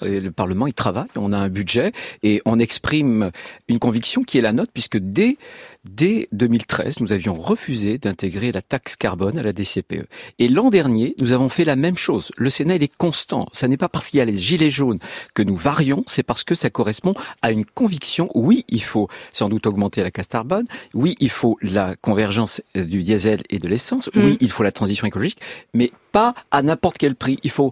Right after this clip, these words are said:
Speaker 1: la rendre supportable pour les Français qui ne supportent plus ce matraquage fiscal. Voilà, quant, euh, au, au tweet de monsieur Darmanin, là encore, euh, c'est, c'est, ça se fait contre les élus.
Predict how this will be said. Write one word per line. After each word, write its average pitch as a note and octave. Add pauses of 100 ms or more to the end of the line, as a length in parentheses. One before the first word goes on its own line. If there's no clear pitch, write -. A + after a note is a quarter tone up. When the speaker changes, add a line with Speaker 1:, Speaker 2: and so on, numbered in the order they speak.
(140)
Speaker 1:
la B2
rendre B2
supportable D3+ (240)
pour B2+
les B2
Français A#2
qui -
ne A2+
supportent G#2+
plus -
ce -
matraquage D3
fiscal. G#2 (320)
Voilà, G#2+
quant, A#2+ (120)
euh, A2+ (280)
au, A2+
au A#2
tweet B2
de A2+
monsieur A2+
Darmanin, A#2 (260)
là B2
encore, D#3 (140)
euh, A2
c'est, -
c'est, -
ça -
se B2+
fait C#3+
contre D3
les C#3+
élus. G#3